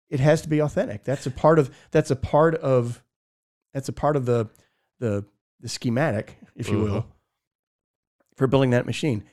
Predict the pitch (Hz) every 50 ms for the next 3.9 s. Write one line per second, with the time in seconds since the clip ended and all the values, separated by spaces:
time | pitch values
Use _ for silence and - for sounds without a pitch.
0 | _ _ _ - 127 139 143 165 160 - - 123 123 120 - 151 147 123 101 -
1 | - _ _ _ _ _ _ _ 139 120 113 113 107 - - 165 175 127 127 127
2 | - _ _ - - - 120 123 110 110 113 127 131 135 135 - - - - -
3 | 120 120 - 117 113 113 113 113 - _ _ 120 110 104 104 - - -